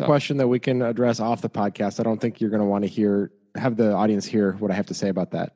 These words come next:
Speaker 1: I don't want the audience to hear it, but I think you should tell me right now wh-, what you think the answer is.
Speaker 2: I think that there are a lot of different people in the world who have different qualities. They're like little, like, uh,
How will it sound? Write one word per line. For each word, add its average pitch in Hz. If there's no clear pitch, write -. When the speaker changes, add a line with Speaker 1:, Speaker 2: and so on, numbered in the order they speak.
Speaker 1:
I 143
don't 151
want 156
the 135
audience 123
to 117
hear 113
it, 110
but 113
I 110
think 127
you 120
should -
tell 120
me 110
right 87
now 85
wh-, -
what 92
you 90
think 87
the 78
answer -
is. -
Speaker 2:
I 170
think 226
that 185
there 156
are 123
a 120
lot 117
of 170
different 151
people 127
in 120
the 120
world 104
who 131
have 110
different 147
qualities. 113
They're 175
like 180
little, 190
like, 165
uh, 135